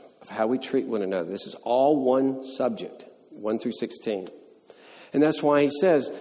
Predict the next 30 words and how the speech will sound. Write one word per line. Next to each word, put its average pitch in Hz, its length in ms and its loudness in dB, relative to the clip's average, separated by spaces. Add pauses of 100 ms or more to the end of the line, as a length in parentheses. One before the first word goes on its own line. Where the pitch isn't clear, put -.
"Do 156 160 4
all 156 140 6
things 147 280 4
without 143 380 0
grumbling," 147 440 6
and 120 100 2
I - 20 4
like 131 180 2
the 135 60 -4
translation 120 600 -2
better, 113 260 2
"or 131 300 0
disputing." 120 960 -4 (1200)
It's - 120 -16
usually 110 240 -4
what 95 180 -6
it - 100 -10
means. - 440 -16 (1500)
The 127 80 0
grumbling 170 840 2
toward 117 300 -2
one 110 180 -2
another, 107 340 0
the 104 140 -2
disputing 156 840 0
over 113 220 0
things, 104 480 -2 (240)
and 143 140 4
many 185 220 6
times 151 460 2